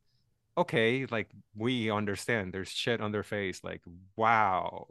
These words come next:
can we get something else?" And then it just goes on and on and on.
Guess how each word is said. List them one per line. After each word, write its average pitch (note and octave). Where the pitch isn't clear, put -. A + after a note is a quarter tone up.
can A#2+
we A2+
get A2
something A2+
else?" B2+
And G#2+
then G#2+
it A#2+
just G#2+
goes A2
on A2
and G2
on G#2
and F#2+
on. A2+